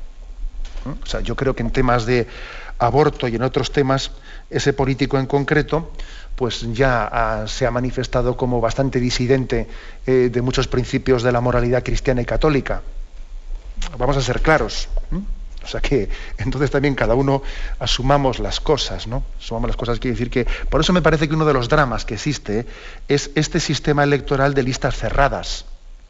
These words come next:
en el que uno si vota a un partido no tiene más remedio que estar votando a todos los que están en esa lista.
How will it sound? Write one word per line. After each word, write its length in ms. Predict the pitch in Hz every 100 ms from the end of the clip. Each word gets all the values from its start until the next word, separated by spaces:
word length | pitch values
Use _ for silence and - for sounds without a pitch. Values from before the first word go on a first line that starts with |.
| - - - - - - - - - -
en 100 | 123
el 120 | 123 117
que 100 | 143
uno 160 | 165
si 100 | -
vota 220 | 123 139 151
a 40 |
un 60 | 143
partido 480 | 151 170 147 156 - - -
no 180 | 131 127
tiene 200 | 139 139
más 300 | 143 127 127
remedio 400 | 139 147 147 -
que 60 |
estar 200 | 117 135
votando 320 | 139 156 151
a 120 | 117 -
todos 220 | 196 156
los 140 | 117
que 80 | 120
están 200 | 117 117
en 100 | 110
esa 160 | - 104
lista. 440 | 98 - 92